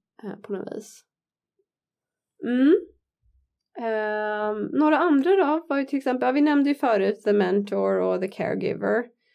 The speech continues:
Eh, om vi tar tillbaka till Harry Potter så är det The Mentor, som vi sa, Albus Dumbledore, eller The Caregiver skulle väl i Harry Potter då vara,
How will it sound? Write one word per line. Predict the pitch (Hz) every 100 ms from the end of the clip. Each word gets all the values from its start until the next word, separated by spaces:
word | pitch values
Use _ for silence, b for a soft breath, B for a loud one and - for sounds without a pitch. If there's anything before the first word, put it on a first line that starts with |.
| _ _ 202
Eh, | 190 190
om |
vi | 185 190
tar | 208 180 196
tillbaka | 202 185 180
till | 190
Harry | 175
Potter | 185 196 -
så | 202 190
är |
det | 185 -
The | 190
Mentor, | 196 196 - 196 202
som | - 196
vi | 190
sa, | 202 - - - -
Albus | 202 190 196
Dumbledore, | 185 165 196 190 190
eller | 170 190
The | 196
Caregiver | 196 180 185 180 185
skulle | - 185 180
väl | 196
i |
Harry | 196 180
Potter | 202 - 196
då | 196
vara, | 202 185 180 180 185